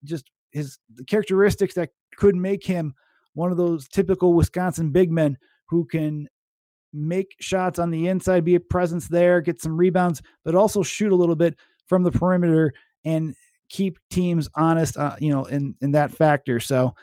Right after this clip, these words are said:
I think that's big. Um, one thing too, John,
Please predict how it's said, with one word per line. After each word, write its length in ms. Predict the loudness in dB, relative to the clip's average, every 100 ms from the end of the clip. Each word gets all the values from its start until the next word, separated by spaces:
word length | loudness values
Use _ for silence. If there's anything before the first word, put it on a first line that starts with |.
| _ _ -2
I 100 | 0
think 200 | 2 4
that's 240 | 2 2
big. 480 | 4 6 6 4 -2 _ _ _ -10
Um, 440 | -6 -4 -6 -8 _ -8
one 280 | -2 0
thing 200 | 0 0
too, 260 | 2 2 2
John, 500 | 2 2 2 -2